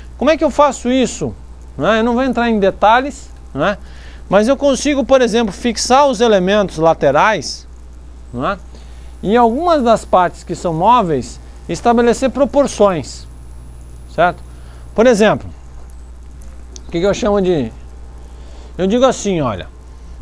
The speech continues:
ah, aqui, ó, esse cara aqui, ó, eu fixo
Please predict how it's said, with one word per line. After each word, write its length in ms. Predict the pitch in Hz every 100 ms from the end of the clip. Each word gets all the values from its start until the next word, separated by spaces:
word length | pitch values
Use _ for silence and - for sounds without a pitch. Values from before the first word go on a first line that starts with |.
| - - - - - - - - - -
ah, 560 | 147 165 180 175 330 165
aqui, 300 | 190 196 208
ó, 120 | 160
esse 300 | 180 254 -
cara 220 | - 220 220
aqui, 280 | - 170
ó, 140 | 139 90 - - - - - - - - - - -
eu 160 | 208
fixo 800 | - 247 294 240 - 196 180